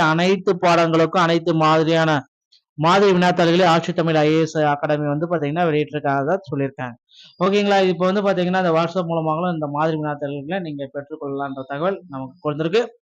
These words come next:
அடுத்து வந்து பாத்தீங்கன்னா, நீங்க எல்லாருமே எதிர்பார்த்த மாதிரி இன்னொரு விஷயம் நமக்கு நடந்திருக்கு டி ஆர் பில. So,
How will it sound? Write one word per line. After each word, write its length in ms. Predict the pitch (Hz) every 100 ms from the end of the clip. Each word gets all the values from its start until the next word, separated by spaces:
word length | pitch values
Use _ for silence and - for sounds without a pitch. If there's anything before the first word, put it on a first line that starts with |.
| _ _ _ _
அடுத்து 240 | 160 220 233
வந்து 180 | 220 220
பாத்தீங்கன்னா, 320 | 202 202 208
நீங்க 160 | 190
எல்லாருமே 280 | 175 185 185
எதிர்பார்த்த 380 | 185 175 180 175
மாதிரி 260 | 165 170 180
இன்னொரு 260 | 160 165
விஷயம் 240 | 160 175 160
நமக்கு 220 | 147 143
நடந்திருக்கு 420 | 143 143 147 147
டி 120 | 147 151
ஆர் 160 | 147
பில. 160 | 147 170 202 - _ _
So, 120 | -